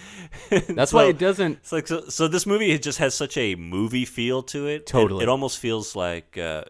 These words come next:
Speaker 1: yeah, like Coscarelli gets this big budget and he gets to do this weird movie again. And he's like, "But I'm gonna also kind of"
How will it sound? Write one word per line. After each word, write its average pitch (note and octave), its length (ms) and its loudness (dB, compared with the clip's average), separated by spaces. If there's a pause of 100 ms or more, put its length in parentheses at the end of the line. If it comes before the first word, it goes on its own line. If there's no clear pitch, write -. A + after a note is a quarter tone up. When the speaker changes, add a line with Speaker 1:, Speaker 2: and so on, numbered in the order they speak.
Speaker 1:
yeah, F#2 160 -4
like D2+ 180 -8
Coscarelli F#2+ 520 -4
gets - 240 -8
this F2+ 160 -10
big F2+ 300 -10
budget F2 540 -4 (440)
and F2 300 -2
he F2+ 200 -10
gets G2+ 280 -6
to - 100 -8
do G2 120 -4
this F2+ 200 -10
weird F2+ 280 -6
movie F2 320 -6
again. E2+ 440 -6
And E2 120 -12
he's F2+ 180 -14
like, E2+ 140 -14 (440)
"But A2+ 100 -4
I'm C3 120 0
gonna D3 160 -2
also B2 220 -4
kind B2+ 200 -8
of" F#2 260 -8